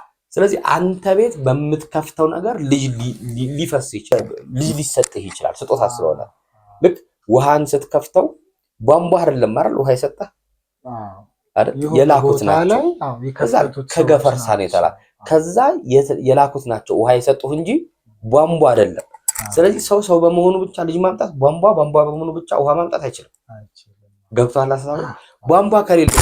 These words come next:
Speaker 1: እኔ ቤት የምቀዳበት ቧንቧ ከሌለ ማለት ሰዎች መካን እንኳን ቢሆኑ
Speaker 2: ም።
Speaker 1: ከሌላ ቦታ ሄደው ሰዎች ቀርተው መጥተው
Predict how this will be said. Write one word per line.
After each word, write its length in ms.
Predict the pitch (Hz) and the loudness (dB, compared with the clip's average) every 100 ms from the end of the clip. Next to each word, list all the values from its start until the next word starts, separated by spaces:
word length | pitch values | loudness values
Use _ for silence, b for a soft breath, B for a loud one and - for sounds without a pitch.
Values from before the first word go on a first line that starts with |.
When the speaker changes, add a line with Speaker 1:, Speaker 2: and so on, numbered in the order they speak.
| - | -2
Speaker 1:
እኔ 140 | 196 95 | -6 -6
ቤት 200 | 87 - _ _ _ | -10 -12 _ _ _
የምቀዳበት 500 | 120 113 117 135 - | -4 2 2 2 2
ቧንቧ 240 | 113 113 110 | 0 -2 -2
ከሌለ 300 | 101 104 104 104 | -4 -4 -4 -6
ማለት 240 | 110 - | -8 -8
ሰዎች 280 | - 143 135 123 | -6 -6 -4 -4
መካን 340 | 170 - - | -4 0 -2
እንኳን 280 | 139 135 123 | -2 -4 -4
ቢሆኑ 320 | 131 139 165 220 381 _ - | -6 -8 -6 -6 -8 _ -16
Speaker 2:
ም። 120 | 110 107 104 _ _ | -14 -14 -18 _ _
Speaker 1:
ከሌላ 280 | 147 156 175 | 2 6 6
ቦታ 220 | 175 175 170 | 4 -2 -4
ሄደው 280 | 156 139 127 | -4 -4 -4
ሰዎች 420 | 120 110 101 98 - - _ | -4 -4 -4 -6 -12 -20 _
ቀርተው 420 | - 143 151 156 135 | -2 0 0 0 0
መጥተው 420 | 123 - 107 | -2 -6 -4